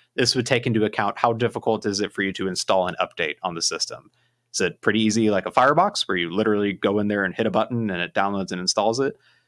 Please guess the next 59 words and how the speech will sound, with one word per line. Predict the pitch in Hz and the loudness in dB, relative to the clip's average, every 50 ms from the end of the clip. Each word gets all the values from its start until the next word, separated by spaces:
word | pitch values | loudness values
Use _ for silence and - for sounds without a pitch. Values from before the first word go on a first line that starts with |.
| _ _ _ | _ _ _
Or | - 104 | -2 0
are | 107 | 2
you | 110 107 | 2 2
gonna | 120 123 117 | 2 2 0
have | 104 107 | 0 0
to, | - | -2
like, | 98 90 - | -2 -2 -2
reconfigure | 95 95 104 113 110 - 104 92 - 117 98 110 110 92 | -2 0 0 0 -2 -4 -6 -6 -4 -2 -2 0 0 0
the | 95 | -2
whole | - - 101 92 | 0 0 0 -2
thing | - - 110 107 95 92 87 | -2 -2 -2 0 0 0 0
after | 85 87 - - 101 92 90 87 - - | 0 -2 -2 -2 -2 -2 -2 -4 -8 -14
deploying | - 87 - - 98 90 87 90 | -18 -10 -6 -4 -4 -2 -2 -2
an | 90 | -2
update | 95 98 - - 95 87 85 87 | -2 -4 -2 -2 -2 -2 -2 -4
if | 87 - | -6 -8
you | - | -12
can | - - 98 | -12 -10 -10
even | 95 95 95 90 87 | -8 -8 -8 -6 -4
go | 87 87 82 82 | -2 -2 -4 -4
get | 82 - 95 - - | -4 -4 -4 -4 -2
one | 95 92 90 85 78 | -2 -2 -2 -2 -2
onto | 85 87 85 82 | -2 -2 -4 -4
the | 78 82 | -4 -2
system | - - - 80 - - 82 80 | -2 -2 -2 -2 -4 -6 -8 -8
in | 76 73 | -8 -10
the | 76 | -10
first | - - 76 76 - - | -8 -8 -8 -8 -8 -8
place? | - 71 - - - - - - _ _ _ _ _ _ _ _ _ _ _ _ _ _ _ _ _ _ | -10 -10 -10 -8 -8 -10 -10 -10 _ _ _ _ _ _ _ _ _ _ _ _ _ _ _ _ _ _
And | - 131 123 | -2 2 4
then | 120 120 117 117 101 | 4 4 4 2 4
finally, | - 151 156 156 151 151 151 | 4 4 4 4 4 2 2
they've | 143 135 120 | 2 2 4
got | 135 135 120 | 4 2 4
an | 120 117 | 4 4
option | 113 110 - - 117 107 | 2 2 0 -2 -4 -2
for, | - 101 | 0 0
like, | 87 90 - - | 0 0 0 0
us | 107 104 - - | 0 2 0 -2
as | 92 87 | -4 -2
vendors | 87 104 107 127 127 135 139 135 131 - | 0 0 2 2 2 0 0 0 -2 -2
to | - 127 | -2 0
go | 113 127 120 120 117 | 2 2 2 2 2
in | 123 127 135 139 143 _ _ | 0 0 -2 -4 -8 _ _
and | - 110 104 - | -8 -4 -4 -2
set | - - 107 104 | 0 2 2 2
a, | 107 101 98 95 | 2 2 0 0
what's | 80 95 95 - | -2 -4 -4 -4
called | - 110 98 - | -2 -2 -2 -4
a | |
provider | - - - 90 87 92 92 92 - 85 - | -6 -12 -8 -4 -2 -2 0 0 -2 -2 0
urgency, | 98 104 110 139 147 139 - - 156 151 160 170 - _ _ _ _ _ _ _ | 0 0 0 0 -2 -2 0 0 0 2 0 0 -4 _ _ _ _ _ _ _
which | - 131 127 | -8 -4 -2
is, | 131 113 135 | 0 2 2
like, | 143 120 143 | 2 4 4
our | 143 151 165 160 | 6 6 6 6
own | 156 165 160 139 127 113 | 6 6 4 2 0 0
kind | - 120 107 98 | 0 0 0 0
of, | 92 95 98 - | -2 -4 -6 -8